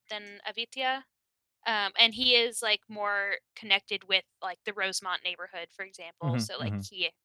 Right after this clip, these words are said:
Speaker 1: he does have those connections going for him.
Speaker 2: Uh, he
Speaker 1: Um,
Speaker 2: finally put up a sign over here, uh, on near, near where we live, like, uh, over by the community center. Uh, and Amber and I just saw it. We're like, "Man, I wish he would have put that up, like, a month ago," like, when everybody else kinda put their signs up.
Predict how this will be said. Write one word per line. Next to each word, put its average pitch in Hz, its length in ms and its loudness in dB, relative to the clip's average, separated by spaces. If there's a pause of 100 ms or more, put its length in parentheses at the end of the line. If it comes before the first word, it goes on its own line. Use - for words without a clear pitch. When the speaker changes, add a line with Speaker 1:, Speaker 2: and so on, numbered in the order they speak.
(180)
Speaker 1:
he 214 140 -12
does - 240 -2
have 196 200 2
those 180 380 -4
connections - 540 -10
going 165 240 -10
for 135 120 -14
him. 151 200 -16 (560)
Speaker 2:
Uh, 135 160 6
he 180 180 6
Speaker 1:
Um, 160 40 8
Speaker 2:
finally 143 580 10
put 123 200 4
up 113 120 4
a 104 60 -2
sign 113 420 4
over 110 220 2
here, 104 420 0
uh, 104 60 -6
on 95 560 -2
near, 101 400 -2
near 95 220 -2
where 90 140 -4
we 98 180 0
live, 87 340 0 (200)
like, 90 320 -6
uh, 90 200 -4
over 92 160 -6
by 90 100 -4
the 85 80 -6
community 90 360 -4
center. 82 340 -10 (460)
Uh, 101 260 2
and 104 100 2
Amber 117 160 4
and 107 80 4
I 101 40 0
just 107 180 -2
saw 110 140 6
it. 107 60 2
We're 107 60 2
like, 98 240 -2
"Man, 143 240 0
I 120 80 2
wish 151 140 2
he 170 60 0
would 139 100 4
have 113 80 -2
put 113 140 -2
that 104 160 2
up, 120 240 0 (580)
like, 104 160 0
a 95 80 0
month 117 280 6
ago," 110 300 8
like, 107 200 4
when 113 120 4
everybody 110 240 4
else 110 120 4
kinda 98 140 -2
put 113 200 -2
their 92 100 -2
signs 104 380 -2
up. 82 200 -2